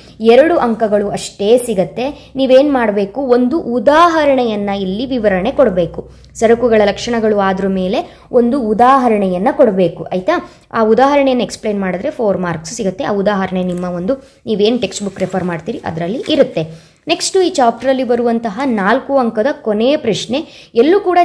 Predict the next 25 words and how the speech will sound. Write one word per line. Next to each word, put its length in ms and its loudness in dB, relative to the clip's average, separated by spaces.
ಜಾಸ್ತಿ 320 -2
ಕೇಳಿಲ್ಲ, 460 2
ಆದ್ರೆ 240 4
ನಾವು 360 2
ಓದ್ಕೊಳ್ಳೋದೇ 380 2
ಆರು 360 0
ಚಾಪ್ಟರ್ 320 -2
ಅಂದಾಗ 360 0
ಈ 140 -2
ಚಾಪ್ಟರಲ್ಲಿ 580 -2
ಯಾವ 380 6
ಕ್ವಶನನ್ನು 480 -2
ಕೂಡ 200 -4
ನಾವು 160 2
ಬಿಟ್ಟು 220 0
ಹೋಗ್ಬಾರ್ದು 440 2
ಅಲ್ವಾ? 360 2
ಅದಕ್ಕೋಸ್ಕರ 600 -2
ಯೋಜಿತವಲ್ಲದ 1400 4
ತಪಶೀಲು 680 -4
ಪಟ್ಟಿ. 400 -6
ನೀವು 260 0
ತಪಶೀಲು 520 0
ಪಟ್ಟಿ, 480 -2
ಯೋಜಿತ 520 4